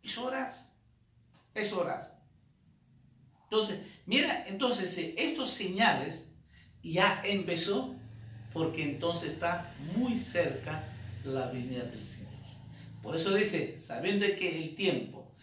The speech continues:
y sabiendo que el día se acerca", se acerca el día, aquel día glorioso, aquel día inolvidable,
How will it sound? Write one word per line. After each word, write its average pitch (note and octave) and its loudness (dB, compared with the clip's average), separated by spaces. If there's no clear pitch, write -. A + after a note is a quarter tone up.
y C#3+ -2
sabiendo F#3+ 2
que D#3 -2
el C3 -4
día G3+ 4
se - -6
acerca", - -6
se - -6
acerca F3+ 0
el E3 2
día, - -4
aquel D#3+ -2
día E3+ 0
glorioso, C3+ -2
aquel E3 -4
día F3+ 2
inolvidable, C3 0